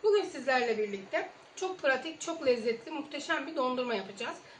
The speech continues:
Bunun için gerekli malzemeler bisküvi, çikolata, krem şanti.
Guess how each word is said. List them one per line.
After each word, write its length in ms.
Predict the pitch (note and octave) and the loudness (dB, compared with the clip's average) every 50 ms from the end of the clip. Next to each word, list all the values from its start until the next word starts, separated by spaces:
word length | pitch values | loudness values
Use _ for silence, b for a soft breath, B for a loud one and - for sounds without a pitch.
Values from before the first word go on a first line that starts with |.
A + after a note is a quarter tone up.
| B - | B 2
Bunun 200 | G#4 A#4 B4+ A4 | 2 4 4 2
için 200 | - - E4+ D#4+ | 0 -2 0 2
gerekli 320 | D4+ C#4+ D4 D4 - D#4+ | 4 4 4 2 2 2
malzemeler 680 | D#4 C#4+ C4 B3 A3+ G#3 A3 G#3 G#3 G3+ G#3+ C4 D4+ - | 2 4 4 4 2 0 0 0 0 0 0 -2 -2 -4
bisküvi, 480 | D#4+ D#4 - - - A#3 G3+ G#3 B3 E4 - - - - - - - - - - - - - - - - | -4 -6 -6 -6 -6 -4 -4 -4 -6 -6 -10 -14 -20 -20 -20 -20 -20 -20 -20 -20 -20 -20 -20 -20 -14 -8
çikolata, 680 | - D#4+ - - D4+ B3+ B3 A#3 - A3+ G#3+ A3 - - - - - - - - - - | -8 -6 2 4 6 6 6 2 2 -2 -2 -2 -4 -4 -10 -18 -20 -20 -20 -18 -8 0
krem 240 | E4+ E4 D4+ D4+ D4+ | 2 4 6 6 4
şanti. 540 | - - C4 A3+ G#3+ G#3 - - D4 G4+ | 2 0 0 0 -2 -4 -4 -6 -6 -6